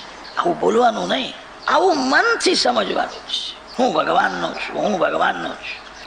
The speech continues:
મૃત્યુની શૈયામાં તો બધાને જ્ઞાન થાય છે, હવે કોઈ સ્ત્રી મારી નથી ને કોઈ પુરુષ મારો નથી, મારે એકલાને જ જવાનું છે. મૃત્યુની શૈયામાં જ્ઞાન થાય એ બહુ ઉપયોગી નથી. આજથી તમે જ્ઞાની થઈ જાઓ.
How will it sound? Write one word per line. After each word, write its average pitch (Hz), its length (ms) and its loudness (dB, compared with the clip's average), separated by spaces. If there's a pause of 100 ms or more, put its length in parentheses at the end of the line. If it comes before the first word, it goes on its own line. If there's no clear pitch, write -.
મૃત્યુની 359 640 2
શૈયામાં 262 720 2
તો 285 120 4
બધાને 262 480 4
જ્ઞાન 240 380 0
થાય 226 340 2
છે, 226 220 2 (360)
હવે 277 140 2
કોઈ 277 240 0
સ્ત્રી 269 320 0
મારી 240 300 2
નથી 214 200 0
ને 247 80 -6
કોઈ - 180 2
પુરુષ - 360 0
મારો 104 240 0
નથી, - 380 -10
મારે 202 200 2
એકલાને 220 340 2
જ 185 80 -6
જવાનું 180 380 0
છે. - 120 -14 (280)
મૃત્યુની 359 580 4
શૈયામાં 277 580 4 (100)
જ્ઞાન 254 380 0
થાય 294 400 4 (260)
એ 294 80 4
બહુ 262 400 4
ઉપયોગી 277 520 2
નથી. 269 460 0 (280)
આજથી 277 560 4
તમે 320 260 4
જ્ઞાની 254 480 2
થઈ 226 240 0
જાઓ. 226 260 -2